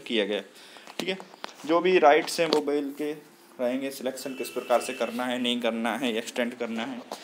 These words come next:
ईटीसी, सब उसके हाथों में रहेगा। ठीक है, तो select आपको करना कहाँ से है, यदि कोई भी discrepancy है, तो आप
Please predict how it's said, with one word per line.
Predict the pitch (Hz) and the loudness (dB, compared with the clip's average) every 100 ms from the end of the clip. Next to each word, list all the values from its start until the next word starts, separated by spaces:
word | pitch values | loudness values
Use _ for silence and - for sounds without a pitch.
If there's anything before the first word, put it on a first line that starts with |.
| - - | -12 -6
ईटीसी, | 123 127 - 151 - - - - | -2 -2 -2 -6 -8 -20 -20 -2
सब | - - - - - - - - | 2 2 -2 -20 -20 -20 -16 -8
उसके | 127 - | -6 -2
हाथों | 147 98 95 92 | -2 -2 -4 -6
में | 87 | -8
रहेगा। | 90 - - - - - - - | -10 -14 -18 -8 -8 -6 -16 -14
ठीक | - | -8
है, | 226 - - - - - - - | -8 -8 -18 -20 -18 -18 -12 -2
तो | 156 160 139 - - - - - - - | 2 2 2 -4 -12 -16 -16 -18 -20 -14
select | - 143 160 - - - - - - | -4 2 2 0 -16 -20 -20 -20 0
आपको | 147 - 175 | 0 2 2
करना | 147 151 165 | 4 4 4
कहाँ | 160 151 | 4 4
से | 156 165 | 4 2
है, | 156 180 - - | 0 -2 -10 0
यदि | 135 165 | 2 2
कोई | 170 180 | 4 4
भी | 180 | 4
discrepancy | 160 - 156 156 156 - 151 147 151 | 2 2 0 0 0 0 -2 -6 -2
है, | 147 | -2
तो | 147 143 | -2 -2
आप | 120 127 123 | -2 -2 -6